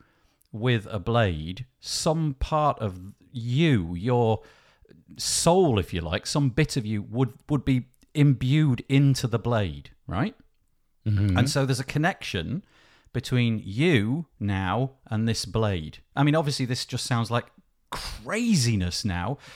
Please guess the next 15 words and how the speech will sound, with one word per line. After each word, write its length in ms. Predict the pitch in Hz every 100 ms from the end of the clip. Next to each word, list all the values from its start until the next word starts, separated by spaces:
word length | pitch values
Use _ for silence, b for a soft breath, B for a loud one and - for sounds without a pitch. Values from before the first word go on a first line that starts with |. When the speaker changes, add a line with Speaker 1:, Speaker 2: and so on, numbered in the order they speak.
| B _
Speaker 1:
but 220 | 151 -
this 200 | 151 -
is, 240 | 175 135 - -
this 180 | 160
is 120 | 202 139
the 100 | 123
level 260 | 135 131
they 120 | 120
were 180 | 120 135
at. 180 | 254 -
And 80 | 120
remember, 360 | 156 220 139
at 80 | -
this 160 | 208 -
point, 280 | 139 127